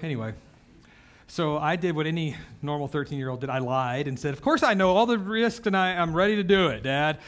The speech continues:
And so he said, "All right." So about fifteen minutes later, we loaded up in his pickup truck. He took me to the Quick Sack convenience store,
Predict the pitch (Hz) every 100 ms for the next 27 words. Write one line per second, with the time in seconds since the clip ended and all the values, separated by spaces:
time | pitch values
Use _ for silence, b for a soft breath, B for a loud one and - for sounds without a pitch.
0 | B B B 147 160 165 185 220 220 285
1 | 415 370 - - - 202 190 262 269 254
2 | 247 247 247 269 262 B 156 147 147 151
3 | 190 233 226 226 185 160 - 240 202 -
4 | 233 - 160 220 196 - 185 127 - 254
5 | - - 180 202 220 - - B B B
6 | B 190 160 202 190 - - 190 214 240